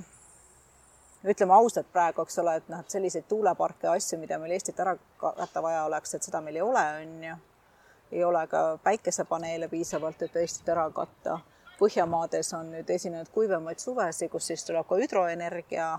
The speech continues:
vähesus, on, ähm, minu viimast teadmist mööda ka Inglismaa vedas omale kaabli Põhja-, äh, Skandinaaviasse. Äh,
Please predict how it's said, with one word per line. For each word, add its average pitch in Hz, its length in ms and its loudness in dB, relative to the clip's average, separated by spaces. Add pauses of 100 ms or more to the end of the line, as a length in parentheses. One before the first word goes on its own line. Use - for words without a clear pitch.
(840)
vähesus, 165 720 2
on, 165 320 0 (240)
ähm, 160 400 -6 (960)
minu 226 240 2
viimast 190 320 -2
teadmist 185 400 4
mööda 165 240 -2
ka 185 80 2
Inglismaa 165 480 -6
vedas 160 320 -4
omale 165 240 -8
kaabli 156 400 -2 (240)
Põhja-, 165 240 -4 (320)
äh, 160 240 -2
Skandinaaviasse. 165 760 -6 (840)
Äh, 165 180 2